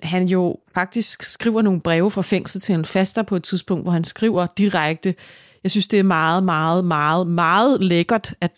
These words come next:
dræbe." Altså, han beskriver simpelthen en nydelse ved det.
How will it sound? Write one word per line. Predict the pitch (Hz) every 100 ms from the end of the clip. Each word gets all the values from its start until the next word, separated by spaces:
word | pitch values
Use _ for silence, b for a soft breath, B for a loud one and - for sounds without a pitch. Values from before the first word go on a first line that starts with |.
| 175
dræbe." | 160 151 170 214 190 -
Altså, | 170 160
han | 165 180
beskriver | 190 - 233 233
simpelthen | 220 220 208 220 214
en | 208 180
nydelse | 175 175 175 214 320 - 208
ved | 170
det. | 165 175